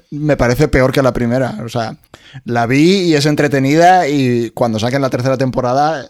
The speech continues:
estoy seguro que, eh, volveré a verla, pero me parece mucho peor que la, que la, que la primera temporada. En la primera temporada tienes varias tramas interesantes, eh, digamos, las tramas de los superhéroes, tienes las tramas de, del grupo de The Boys,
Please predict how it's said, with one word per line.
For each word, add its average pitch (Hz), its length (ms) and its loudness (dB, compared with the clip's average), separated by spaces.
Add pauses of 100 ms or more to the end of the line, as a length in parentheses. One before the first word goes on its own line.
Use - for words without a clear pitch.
estoy 131 260 -4
seguro 135 280 0
que, 139 120 0 (160)
eh, 117 360 -2
volveré 113 420 -2
a 104 80 -2
verla, 127 320 -2
pero 117 300 -4 (140)
me 131 100 -2
parece 117 260 0
mucho 143 340 2
peor 123 260 2
que 120 100 -4
la, 113 240 -2
que 120 120 -6
la, 113 440 -4
que 123 100 -4
la 117 100 -2
primera 120 320 -2
temporada. 117 540 -2
En 113 60 -8
la 113 100 -4
primera 131 320 0
temporada 139 580 2
tienes 139 460 -2 (300)
varias 143 360 2
tramas 131 320 0
interesantes, 135 800 -2
eh, 120 500 -2
digamos, 127 460 -4 (120)
las 123 280 -4
tramas 135 280 -2
de 143 60 0
los 135 140 -2
superhéroes, 147 580 0
tienes 135 220 -2
las 127 160 0
tramas 127 420 -2
de, 120 420 -2
del 117 200 -6
grupo 123 340 -2
de 120 120 0
The 117 80 0
Boys, 160 440 0